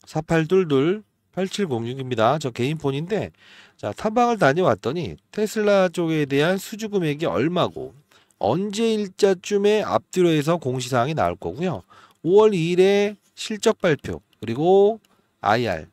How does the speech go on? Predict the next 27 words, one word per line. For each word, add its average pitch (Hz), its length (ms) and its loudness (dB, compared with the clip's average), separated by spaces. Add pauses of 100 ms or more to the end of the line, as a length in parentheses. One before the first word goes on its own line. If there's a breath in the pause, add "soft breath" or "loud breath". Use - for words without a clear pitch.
내용, 139 400 2
어떤 151 300 -4
걸 240 120 4
다룰 147 240 4
건지에 139 380 -2
대한 117 240 -4
부분도 120 420 -8
미리 135 220 -6
사전적으로 160 600 -2
알 95 140 4
수 - 140 -14
있었어요. 90 480 -10 (360 loud breath)
아, 104 100 -4
재수개부터 202 540 -2
들 143 200 0
걸 175 200 -2
그랬나요? 120 480 -2
저는 143 220 -4
이십 156 260 -6
년 185 120 -2
동안 180 180 -2
자산운용사에서 135 880 -2
펀드 196 260 -4
매니저를 170 260 0
했었고요. 104 600 -6 (420 loud breath)
천억을 254 440 0
운용했었습니다. 95 840 -4